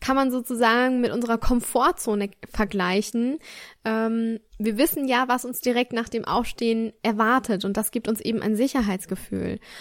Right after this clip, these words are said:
Und dadurch stellt sich natürlich auch ein inneres Glücksgefühl ein und Rituale erden uns eben auch. Des Weiteren, ähm, spart unser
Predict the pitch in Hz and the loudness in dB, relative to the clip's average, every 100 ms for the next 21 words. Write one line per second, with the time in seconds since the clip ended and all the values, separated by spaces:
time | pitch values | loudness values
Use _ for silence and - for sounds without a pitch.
0 | - - - 208 202 202 202 202 262 277 | -20 -18 -2 0 2 2 0 2 2 4
1 | 196 220 262 - - 208 214 220 202 - | 4 4 0 -6 0 0 0 -6 -4 -2
2 | 208 233 196 214 - 240 220 208 196 - | -2 -2 -6 -4 0 2 4 2 -4 -4
3 | 226 277 - - 220 - 196 - 175 175 | -2 -2 -2 -6 -6 -2 -2 -2 -2 0
4 | 196 302 _ _ - - 220 233 - - | 0 -4 _ _ -10 -2 2 2 0 0
5 | 180 220 240 240 - _ _ - 214 233 | 0 2 2 2 -2 _ _ -2 2 4
6 | 226 208 185 180 - 190 185 185 175 170 | 2 0 -2 -4 -4 -4 -4 -4 -2 -2
7 | 170 - - _ _ - - - - - | -4 -12 -20 _ _ -20 -20 -20 -20 -20
8 | _ - 226 220 202 214 285 339 330 320 | _ -6 -2 0 2 2 2 0 0 -4
9 | 311 - 247 247 247 - 208 208 220 | -6 -4 -2 -2 -2 0 0 0 -2